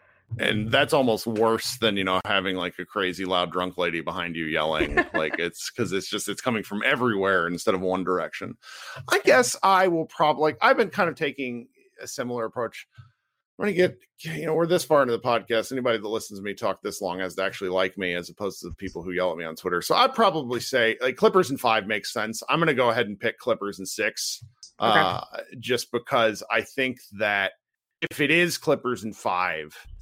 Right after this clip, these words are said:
Speaker 1: the Mavericks will have, it, it makes their offseason much, like,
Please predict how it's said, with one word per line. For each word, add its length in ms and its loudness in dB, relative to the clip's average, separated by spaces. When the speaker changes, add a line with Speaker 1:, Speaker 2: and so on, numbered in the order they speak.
Speaker 1:
the 100 -2
Mavericks 640 0
will 140 0
have, 640 0
it, 200 2
it 160 2
makes 280 2
their 180 6
offseason 600 0
much, 320 -6
like, 220 0